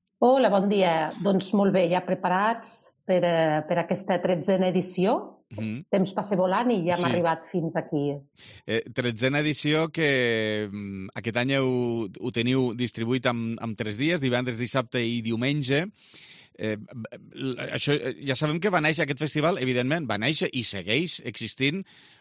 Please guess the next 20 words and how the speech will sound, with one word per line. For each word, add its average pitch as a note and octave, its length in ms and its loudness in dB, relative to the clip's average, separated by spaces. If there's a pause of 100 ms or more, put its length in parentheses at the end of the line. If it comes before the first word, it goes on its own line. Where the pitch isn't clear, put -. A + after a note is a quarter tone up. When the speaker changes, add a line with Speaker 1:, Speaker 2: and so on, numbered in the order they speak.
(100)
Speaker 2:
amb, A#2 520 -2
amb A#2+ 120 -2
el A#2+ 100 0
fado, D#3 320 2
no? F3 100 0
Que G3+ 80 -4
és B2+ 80 -2
el, B2 300 0
el A#2 220 -2
tipus C3+ 340 -2
de, C#3 160 2
de B2+ 180 0
música C#3+ 600 0
popular, C3+ 760 2
mm, A#2 220 -6
portuguesa. A#2+ 640 -2 (1120)
Speaker 1:
Exacte, F3 760 0
sí. G3 320 4
El, F3+ 300 4
això, G3 440 2